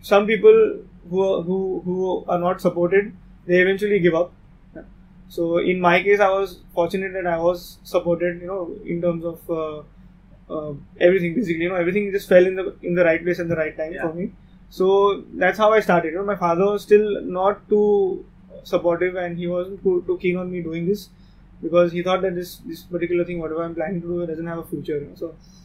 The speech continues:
Speaker 1: so he was initially not too supportive, not too encouraging, but, um, I said, you know, with time, probably if I do well, you know, he'll also, uh, support me in the whole thing. So initially, as I said, I started with this one car, and then we started, we did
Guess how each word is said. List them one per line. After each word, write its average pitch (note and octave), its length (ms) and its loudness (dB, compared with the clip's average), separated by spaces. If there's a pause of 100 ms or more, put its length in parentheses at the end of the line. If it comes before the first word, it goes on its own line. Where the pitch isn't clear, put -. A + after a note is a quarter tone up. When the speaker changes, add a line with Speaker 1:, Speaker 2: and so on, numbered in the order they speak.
(300)
Speaker 1:
so - 160 -2
he F3 160 2
was A3 240 6
initially G#3 320 0
not G3+ 220 0
too G#3+ 80 -2
supportive, F#3+ 460 -2
not F#3 160 -8
too F#3 100 -4
encouraging, E3+ 540 -6
but, F3+ 200 -4 (520)
um, F3 440 0 (200)
I G#3 100 -2
said, G#3+ 160 4
you G#3+ 60 0
know, A3 120 0
with G3 240 4
time, G3 260 0
probably F#3 440 -2
if - 300 -6
I F3 100 2
do F#3 180 2
well, F3 180 8
you F3+ 80 -2
know, G#3 80 -4
he'll F3 280 -2
also, E3+ 480 -4 (360)
uh, F#3 160 -18
support D#3+ 400 -4
me E3 140 -10
in D#3 80 -18
the D#3 60 -10
whole D3 200 -10
thing. D3 200 -16 (640)
So F3 380 -2
initially, G3 580 2
as F#3+ 140 2
I F#3+ 40 0
said, G3 140 0
I F#3 80 0
started F3 240 -2
with F3+ 80 -6
this F3+ 120 -4
one E3 220 -4
car, E3 240 -2
and E3 100 -10
then E3+ 100 -10
we E3+ 80 -10
started, E3+ 280 -4
we E3+ 80 -2
did E3+ 220 -6